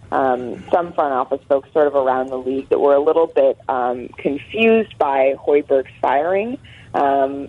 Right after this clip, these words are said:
that being said, you know, I think that when you are losing, it's, it's tough. They're in a tough spot. You know, uh, Milwaukee fired Jason Kidd early on in the season last year, too. Um, so I, I think that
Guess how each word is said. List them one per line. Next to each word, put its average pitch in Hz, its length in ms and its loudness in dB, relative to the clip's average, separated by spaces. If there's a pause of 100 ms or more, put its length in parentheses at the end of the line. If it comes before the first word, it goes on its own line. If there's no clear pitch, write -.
(140)
that 170 260 -2
being 151 340 -10
said, 165 260 4
you 151 80 -10
know, 135 140 0
I 131 100 2
think 139 300 -6
that 127 200 2
when 151 420 -2
you 151 180 0
are 135 140 2
losing, 180 760 -2
it's, - 200 2 (320)
it's - 240 0 (160)
tough. - 220 -4 (200)
They're 131 160 2
in 131 60 -2
a 131 60 -4
tough - 220 -6 (120)
spot. 147 320 -2
You 120 80 -10
know, 131 240 -2 (300)
uh, 135 420 2
Milwaukee 151 480 0
fired 135 320 -2
Jason 139 420 -6
Kidd 190 280 4
early 143 260 0
on 135 160 -2
in 135 80 -8
the 143 180 -4
season 139 320 0
last 165 380 -2
year, 160 140 4
too. - 380 2 (300)
Um, 151 440 -2 (160)
so 175 360 2 (260)
I, 170 120 2 (120)
I 196 120 2
think - 320 -6
that 156 260 2